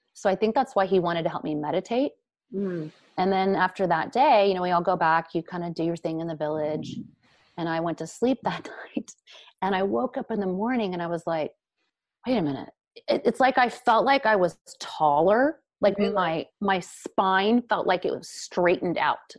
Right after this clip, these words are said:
Speaker 1: something weird, you know? And I remember walking around to my friends that I was with going, "Do I look taller?" Like,
Speaker 2: <laughs>
Speaker 1: I think I, like, stretched out, like, a couple of inches. Like, I feel like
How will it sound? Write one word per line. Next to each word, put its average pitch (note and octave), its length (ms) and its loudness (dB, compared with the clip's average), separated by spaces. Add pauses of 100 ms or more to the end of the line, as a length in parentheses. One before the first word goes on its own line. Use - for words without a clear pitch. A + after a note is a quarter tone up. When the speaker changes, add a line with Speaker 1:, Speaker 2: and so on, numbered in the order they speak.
Speaker 1:
something F3+ 420 -4
weird, D3 420 -2
you F3 80 -2
know? D#3+ 240 0 (460)
And G#3+ 100 6
I G#3+ 100 4
remember B3+ 300 8
walking G3+ 320 2
around F3+ 240 0
to F#3+ 120 -4
my D#3+ 160 0
friends G3 260 0
that F3+ 80 -2
I E3 40 -2
was E3 80 -4
with D#3+ 140 -4
going, E3+ 300 -8
"Do F3 140 -6
I A#3 100 -2
look G#4+ 160 4 (360)
taller?" F3+ 680 4
Like, F#3+ 240 6
Speaker 2:
<laughs> C#5 760 4
Speaker 1:
I B3 100 4
think D#4 280 4
I, G4+ 160 4
like, A#3+ 340 4
stretched - 800 0
out, B3 260 2
like, E3 260 -4
a - 40 -18
couple G3 300 -2
of - 80 -4
inches. F#3 460 0
Like, F#3+ 160 0
I F#3+ 100 0
feel A#3+ 220 4
like B3 240 2